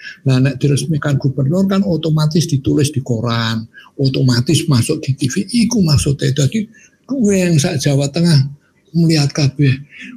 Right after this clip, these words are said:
Wah, lah kok ngono, Pak? Apik kuwi, Pak." Nah, dia bilang gitu. "Apik, Pak, apik, apik, apik."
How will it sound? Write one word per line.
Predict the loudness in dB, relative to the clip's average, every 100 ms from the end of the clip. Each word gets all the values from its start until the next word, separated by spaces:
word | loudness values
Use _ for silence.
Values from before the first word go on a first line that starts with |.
| 0
Wah, | 2 2 0
lah | 0 0
kok | 2
ngono, | 2 4 4 2
Pak? | -2 _ _ _ -14 -4 0 2
Apik | 2 0 0
kuwi, | 2 2
Pak." | 0 -4
Nah, | 0 2 2 2 2 2
dia | 2 2
bilang | 2 2 2
gitu. | 0 -2 _ _ 0 2 2
"Apik, | 2 0 0
Pak, | -2 0
apik, | 0 0 -2
apik, | -2 -2 -4 -6
apik." | -8 -10